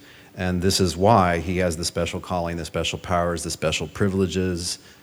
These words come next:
uh, that he does, is because he has that calling, he has that empowerment by God's Spirit. John one, um, we think, is a comment on Genesis, and it's,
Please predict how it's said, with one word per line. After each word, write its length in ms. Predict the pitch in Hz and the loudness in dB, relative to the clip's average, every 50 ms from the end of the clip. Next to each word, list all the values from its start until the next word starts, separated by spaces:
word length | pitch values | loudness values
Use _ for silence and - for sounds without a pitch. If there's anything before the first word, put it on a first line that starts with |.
| - - - | -20 -16 -10
uh, 280 | 92 87 85 85 82 | -6 -4 -4 -4 -4
that 240 | 80 80 85 80 73 | -2 -2 -2 -2 -2
he 100 | 80 85 | -4 -4
does, 440 | 80 82 95 98 98 85 76 76 80 | -2 0 2 2 2 2 0 -4 -6
is 80 | 85 78 | -6 -6
because 200 | 90 85 90 78 | -4 -4 -4 -4
he 100 | 82 80 | -4 -2
has 240 | 85 92 90 82 85 | -2 -2 -2 -2 -2
that 180 | 90 80 - | -4 -6 -6
calling, 320 | - - 92 87 87 87 82 | -6 -6 -4 -4 -4 -4 -4
he 60 | 80 | -6
has 260 | 78 87 87 87 82 | -4 -2 -2 -2 -2
that 160 | 82 90 85 82 | -2 -2 -4 -4
empowerment 640 | 80 73 - - 90 90 90 87 82 82 76 76 | -6 -8 -8 -6 -6 -4 -4 -6 -6 -8 -10 -10
by 140 | 82 80 78 | -8 -8 -8
God's 320 | 76 76 76 71 71 71 - | -8 -8 -10 -10 -10 -12 -12
Spirit. 480 | - - - 101 95 87 80 73 - - - - - - - - - - - - | -12 -8 -6 -4 -4 -4 -6 -8 -12 -16 -20 -20 -20 -20 -20 -20 -20 -20 -16 -8
John 380 | - - 120 143 156 160 151 135 | -4 0 2 2 4 4 4 4
one, 440 | 135 156 160 131 95 90 90 92 98 - - - - - - - - _ _ - - - | 4 6 6 6 4 2 0 -2 -4 -8 -14 -20 -20 -20 -20 -20 -20 _ _ -20 -12 -4
um, 500 | - 104 101 101 95 95 92 90 90 92 - - | 0 2 4 4 4 4 2 0 -2 -4 -2 0
we 200 | 110 110 113 110 | 2 4 4 4
think, 400 | - - 117 104 98 98 - - | 4 2 2 2 2 2 0 -2
is 300 | - 104 101 98 90 95 | 0 2 4 4 4 2
a 60 | 95 | -2
comment 600 | - - - 135 139 135 117 101 92 87 80 - | -4 -2 0 2 4 4 4 4 2 0 -4 -4
on 220 | 101 95 90 90 90 | -4 -4 -4 -2 -2
Genesis, 840 | 78 90 92 87 87 85 - - 95 110 123 - - - - - - - - - - - - - - - - - - | -2 -2 -2 -2 -2 -2 -2 0 0 0 0 -2 -4 -4 -6 -10 -12 -18 -20 -20 -20 -20 -20 -20 -20 -20 -20 -14 -8
and 240 | 107 104 101 101 101 | -4 -2 0 2 2
it's, 220 | 101 98 - - | 2 2 0 -4